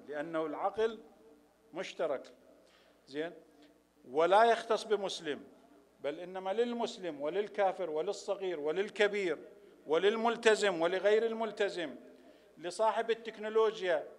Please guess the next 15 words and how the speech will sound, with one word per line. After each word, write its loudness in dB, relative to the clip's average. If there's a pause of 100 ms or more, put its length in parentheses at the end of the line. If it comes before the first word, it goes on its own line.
(120)
للإد-، -6 (300)
للإنسان 8
العادي، 4 (760)
للطبيب، 0 (560)
للمصور، 0 (540)
للمكتشف. 0 (1300)
لكن -4
لم -8
يقل: -6
"أعطاهم -6 (140)
عقل"، -10 (160)
بل -6
إنما -6
قال: -4 (1400)
"لا، 0